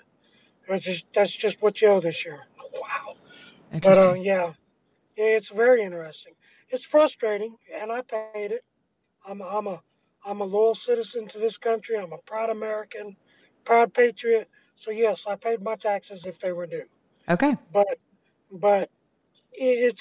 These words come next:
Speaker 1: very frustrating, and I would like, any answers would be great.
Speaker 2: Sure.
Speaker 1: You know what I'm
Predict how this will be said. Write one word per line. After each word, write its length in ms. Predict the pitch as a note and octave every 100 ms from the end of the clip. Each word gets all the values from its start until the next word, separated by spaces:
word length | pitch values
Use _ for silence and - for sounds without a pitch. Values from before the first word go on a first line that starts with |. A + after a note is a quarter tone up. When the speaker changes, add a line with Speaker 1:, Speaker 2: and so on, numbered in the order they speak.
| -
Speaker 1:
very 300 | A3 A3 A3
frustrating, 680 | A#3+ C4 C4 - F#3+ F3 F#3+
and 120 | F#3+
I 100 | G3
would 200 | G3+ F#3+
like, 440 | G3 A#2 A#2 - _ _ _ _ _ _ _ _ _ _ - -
any 220 | D4 D4
answers 440 | C#4 D4+ - A3 -
would 120 | G3
be 120 | F3+ F3
great. 460 | - G3 G3 D#3 - _ - - _
Speaker 2:
Sure. 240 | - F3 F3
Speaker 1:
You 60 |
know 120 | F#3
what 80 | G3
I'm 120 | F#3+